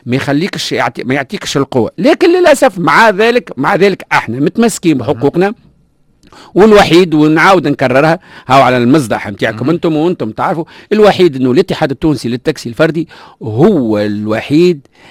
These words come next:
Speaker 1: النقابة اللي قاعدة تناضل على، تناضل على المهنيين.
Speaker 2: مهم.
Speaker 1: لأنه حقيقة احنا ما، كيما نقولوا، فنحن، آه، لا نحابب ولكن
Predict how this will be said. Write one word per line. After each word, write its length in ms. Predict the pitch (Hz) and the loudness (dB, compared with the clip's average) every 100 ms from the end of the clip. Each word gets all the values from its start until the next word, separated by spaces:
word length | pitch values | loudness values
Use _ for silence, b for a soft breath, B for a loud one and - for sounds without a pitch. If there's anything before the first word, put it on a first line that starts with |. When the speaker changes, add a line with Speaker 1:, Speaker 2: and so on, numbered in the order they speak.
| b - | b 0
Speaker 1:
النقابة 580 | 135 127 - 160 147 | 0 0 0 -2 0
اللي 120 | 123 120 | -2 -2
قاعدة 340 | 131 147 131 | -2 -2 -6
تناضل 500 | - 131 147 127 127 | -4 -2 0 -2 -4
على، 380 | 107 113 123 - | -4 -6 -8 -8
تناضل 300 | 135 135 113 | -4 -4 -4
على 80 | 110 | -4
المهنيين. 460 | 113 113 113 101 - | -4 -2 -2 -4 -10
Speaker 2:
مهم. 220 | - 110 113 | -16 -12 -6
Speaker 1:
لأنه 360 | 143 160 156 | -2 0 0
حقيقة 720 | - 156 - 147 123 156 196 196 - | 0 -2 -2 -4 -2 -2 -2 -6 -6
احنا 340 | 160 147 170 202 b b b b 117 | -4 -2 -6 -8 b b b b -10
ما، 460 | 127 127 143 139 | -4 -2 0 -2
كيما 280 | 123 - 139 | -4 -2 0
نقولوا، 180 | 135 139 | 0 0
فنحن، 500 | 135 147 143 147 156 b b b - | 0 -2 -2 -4 -6 b b b -8
آه، 420 | 135 127 123 - _ - | -2 0 0 -4 _ -4
لا 240 | 131 220 | 2 4
نحابب 600 | 214 190 - 214 214 214 - _ _ - | 4 4 4 4 4 2 0 _ _ -2
ولكن 540 | 131 175 180 196 | 2 2 0 -2